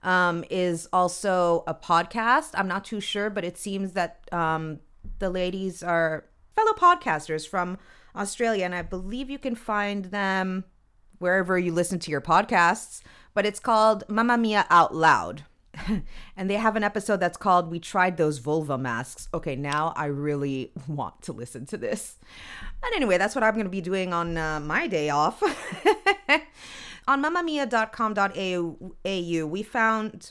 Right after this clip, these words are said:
or I found, we, yes, me, myself, and I, we found an article that's called Fifty percent of Women Have an Outie Vagina. So stop pretending that it's anything other than normal.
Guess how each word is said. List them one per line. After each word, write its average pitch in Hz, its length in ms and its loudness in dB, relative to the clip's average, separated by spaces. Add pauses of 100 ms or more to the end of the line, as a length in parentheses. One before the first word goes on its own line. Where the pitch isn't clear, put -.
or 160 180 2
I 175 140 6
found, 143 340 -4
we, 147 120 -6
yes, 135 420 -8
me, 190 100 0
myself, 180 400 -2
and 156 140 0
I, 135 260 -2 (340)
we 240 160 -4
found 208 580 2
an 175 200 2
article 165 420 0
that's 160 180 -2
called 165 280 0 (320)
Fifty 403 340 0
percent 285 420 0
of 220 140 0
Women 185 260 0
Have 170 360 -4
an 170 220 -4
Outie 147 340 0
Vagina. 175 600 0 (120)
So 208 180 -4
stop 277 280 4
pretending 226 460 -2
that 185 140 0
it's 175 160 -6
anything 196 560 -4
other 156 340 0
than 156 340 -4
normal. 208 640 0